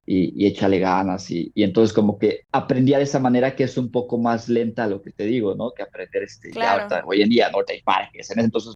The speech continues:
Speaker 1: no había ni skate parks ni nada, entonces era como algo muy, pues, muy diferente, muy diferente. Pues no, o sea, me gustaba tanto que no era como decir, este, "Pues ya me voy a echar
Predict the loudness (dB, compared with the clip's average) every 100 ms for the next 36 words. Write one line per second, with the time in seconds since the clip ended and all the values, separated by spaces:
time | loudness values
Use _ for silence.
0 | _ _ _ 0 2 2 0 0 0 0
1 | 0 -4 -2 -2 0 0 -2 -4 -6 -6
2 | -4 -2 -2 -2 -4 -2 0 0 0 0
3 | -2 -6 _ _ _ -2 2 2 2 0
4 | 0 0 0 -4 -6 -4 -4 -4 -2 -2
5 | -2 -6 -10 _ -14 -8 0 2 4 4
6 | 0 -6 -6 -2 0 2 0 0 0 2
7 | 0 -2 -4 -4 -2 -2 -2 -4 -4 -8
8 | -8 -6 -6 -6 -4 -2 -2 -4 -8 -6
9 | -6 -8 -14 -18 -6 0 2 4 2 2
10 | 2 2 2 -2 -6